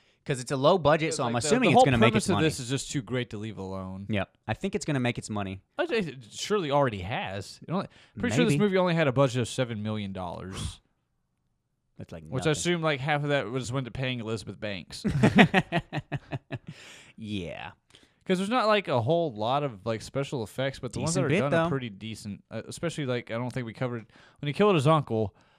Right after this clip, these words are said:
Speaker 2: Uh, <laughs>
Speaker 1: Dude.
Speaker 2: I forgot, 'cause he keeps, like, shit talking. He's like, "Are you gonna tell my parents?" He's like, "Yeah, I'm gonna tell your parents." He's like, "I don't think you wanna do that."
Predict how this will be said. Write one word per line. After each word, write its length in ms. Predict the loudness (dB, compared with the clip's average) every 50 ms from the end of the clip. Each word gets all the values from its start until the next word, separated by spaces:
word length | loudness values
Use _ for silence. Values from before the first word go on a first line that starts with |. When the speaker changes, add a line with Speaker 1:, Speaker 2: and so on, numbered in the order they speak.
| _ _ _
Speaker 2:
Uh, 380 | -6 -2 0 0 2 0 0 -2 -6 _ _ _ _ _ _ _ _ _ -2
<laughs> 440 | 2 4 4 4 4 2 -2 -8 _
Speaker 1:
Dude. 340 | -20 -18 -16 -16 -16 -16 -18 -20 _ _ _ _ -8
Speaker 2:
I 20 |
forgot, 340 | -4 -2 -2 -2 -4 -4 -2
'cause 140 | -2 -2 0
he 100 | -2 -2
keeps, 360 | -4 -4 -4 -6 -6 -4 0
like, 180 | 0 0 0 0
shit 180 | -4 -6 -2
talking. 240 | 0 0 0 0 0
He's 120 | -2 -2 -2
like, 100 | -2 0
"Are 20 |
you 60 | 0 -2
gonna 80 | -2
tell 160 | -2 -2 -2
my 100 | -2 -2
parents?" 360 | -4 -4 -4 -4 -4 -6 -8 -8
He's 100 | -6 -6
like, 100 | -4 -4
"Yeah, 120 | -4 -4
I'm 60 | -4
gonna 100 | -4 -4
tell 160 | -4 -4 -4
your 100 | -4 -4
parents." 300 | -6 -6 -6 -6 -6 -8
He's 80 | -8 -8
like, 100 | -8 -6
"I 40 | -6
don't 100 | -6 -6
think 140 | -8 -8 -6
you 80 | -4
wanna 160 | -4 -4 -4
do 200 | -4 -4 -4 -4
that." 300 | -4 -4 -4 -6 -6 -8